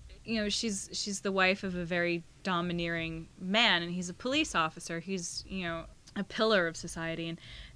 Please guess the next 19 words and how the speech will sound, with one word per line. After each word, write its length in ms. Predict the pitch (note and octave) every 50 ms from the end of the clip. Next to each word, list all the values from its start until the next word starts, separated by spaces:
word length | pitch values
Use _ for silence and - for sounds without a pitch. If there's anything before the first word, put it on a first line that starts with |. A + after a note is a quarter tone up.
| -
and 320 | - G#3+ G#3 G3+ G3 F#3+ D#3+ - - - - - - - - - - - - - - - - - - - - - - - - -
she's 260 | A3 - A#3 A#3 G#3 G3+
very 320 | F#3+ G#3+ A#3 A3 A3+ A#3
much 240 | A3 G3+ F#3+ - - -
under 260 | F#3+ G3 F#3 F#3+ F#3
his 280 | F3+ F#3 F#3 E3+ - -
thumb, 580 | - - B3 B3 A3+ G3+ F#3 F3+ F3+ E3+ D3+ - -
but 160 | G#3 F#3+ F3+ - -
she, 720 | - - - - - - G#3 F#3+ F#3 F3+ F3 E3 C3 - - - - - - - - - - - - - - - - -
I 120 | - F#3+
think, 560 | F3+ - - - - G#3+ B3 B3 G#3 - - - - - - - - - - - -
you 180 | - G3 F#3+
know, 200 | F3+ E3+ E3 C3+ - - - - - - -
comes 260 | - - G3 F#3 F3+
off 240 | G3 G3+ A3+ A3 -
as 100 | G3 -
still 240 | - - F3+ E3 D#3+
loving 380 | F3 G3+ B3+ B3 A3+ F#3 F3
him. 360 | D#3+ - C#3+ G2 C#3+ C3+ F3+